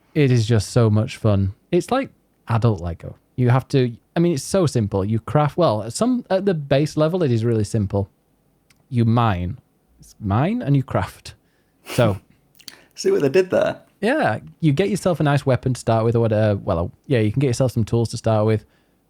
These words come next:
Speaker 1: Go and mine something. As you're mining, you'll get better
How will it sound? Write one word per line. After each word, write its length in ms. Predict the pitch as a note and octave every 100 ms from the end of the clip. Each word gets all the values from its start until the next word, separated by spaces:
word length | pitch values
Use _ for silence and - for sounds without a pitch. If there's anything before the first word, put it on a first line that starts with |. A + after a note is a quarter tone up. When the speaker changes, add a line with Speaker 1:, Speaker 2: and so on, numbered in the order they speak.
| _ _ _
Speaker 1:
Go 160 | F#3 F#3
and 120 | C#3+
mine 340 | A#2+ B2 B2
something. 760 | - C3 A#2 C3+ B2 A#2+ C#3+ C3+ C#3+
As 160 | - C#3
you're 120 | C3+
mining, 460 | A2+ A2+ A#2 A#2 A2+
you'll 140 | G#2+
get 300 | G#2 G#2 A2+
better 560 | A2+ A2 A2 G#2+ G#2+